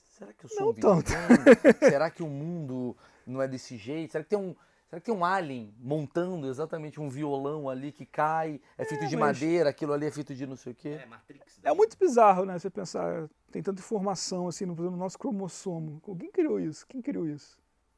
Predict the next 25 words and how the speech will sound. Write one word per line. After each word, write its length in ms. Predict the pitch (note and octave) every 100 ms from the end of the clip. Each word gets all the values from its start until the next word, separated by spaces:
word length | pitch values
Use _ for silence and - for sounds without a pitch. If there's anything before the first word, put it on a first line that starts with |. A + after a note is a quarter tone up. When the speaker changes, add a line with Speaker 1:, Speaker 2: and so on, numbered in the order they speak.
| _ _ _ _ _ _ _ _ _ _ _ _ _
Speaker 1:
Qual 160 | - B3+
a 40 |
Speaker 2:
É, 40 | A#3+
Speaker 1:
relação? 340 | A#3 A3 F3+
Speaker 2:
é 60 | G3
muito 220 | C#4 G4+
doido. 420 | C#4 B3 A#3+ E3+ D#3+ D3+
Speaker 1:
Qual 140 | F#3+
a 120 | G#3
Speaker 2:
Todos 200 | A3+ D4
Speaker 1:
relação? 180 | D4+ C4
Speaker 2:
os, 240 | A3 - - A3+
todos 280 | A3 A#3 G3+
os, 280 | G3+ F3+ - _ _
como, 160 | - B3+
por 360 | - - G#3+
exemplo, 420 | A3+ A3 A3 G#3 -
é, 420 | - F#3 F3+ F3+ G#3 _
por 160 | - C4+
que 120 | F4+
quando 260 | F4+ E4+ A#3+
tem 100 | C#4+
algum 280 | B3 B3+ A#3+
evento 260 | G#3+ A#3
catastrófico, 720 | A#3 A3 G#3 - A3 G#3+ A3